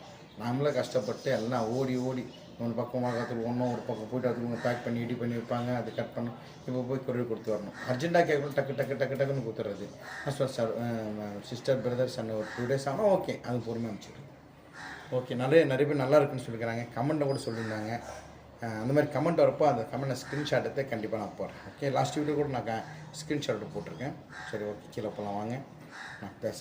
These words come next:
ஆரம்பிச்சா தம் தம் பேசிகிட்டு இருப்பேன். ஆ, டயட், இப்போ கரெக்டாக டயட்லாம் கண்ட்ரோலில் இருக்கேன் நான்.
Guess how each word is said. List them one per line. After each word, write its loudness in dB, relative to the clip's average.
ஆரம்பிச்சா -6
தம் -6
தம் -6
பேசிகிட்டு -12
இருப்பேன். -16
ஆ, 2
டயட், 6
இப்போ 0
கரெக்டாக 2
டயட்லாம் 2
கண்ட்ரோலில் -2
இருக்கேன் -4
நான். -8